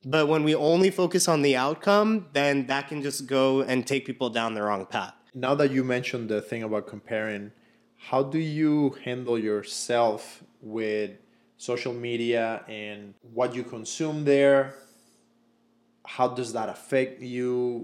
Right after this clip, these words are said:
Speaker 2: Like, what's your strategy around that?
Speaker 1: Yeah, so at the end of the day, there's only one Essen Active. So I am unique. I am perfect the way I am.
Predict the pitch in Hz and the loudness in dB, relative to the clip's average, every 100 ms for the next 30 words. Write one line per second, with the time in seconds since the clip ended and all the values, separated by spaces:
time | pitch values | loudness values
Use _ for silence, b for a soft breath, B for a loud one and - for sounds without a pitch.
0 | 117 113 113 113 127 - 139 - - 117 | -6 -4 -4 -2 -2 0 -2 -2 -4 0
1 | 117 104 104 95 101 95 98 92 90 - | 0 -2 -8 -10 -10 -10 -8 -8 -8 -14
2 | - 123 139 123 117 113 - 156 147 143 | -2 2 2 0 -4 -6 -2 2 4 2
3 | 143 143 - 160 160 156 165 156 156 165 | 0 -4 -4 -2 0 0 2 2 2 2
4 | 180 160 139 139 143 135 135 131 135 - | 2 0 0 2 4 4 4 2 0 -2
5 | 131 117 - 143 151 180 - - 123 113 | -2 -2 -2 -4 -4 -8 -8 0 2 2
6 | 113 - 117 117 117 117 117 147 214 - | 0 -4 -2 0 0 0 2 2 2 -2
7 | - _ 117 113 110 110 - 120 117 120 | -20 _ -4 -2 -2 -6 -4 -4 -2 -4
8 | 117 113 117 120 110 117 170 | 0 0 0 0 0 0 -2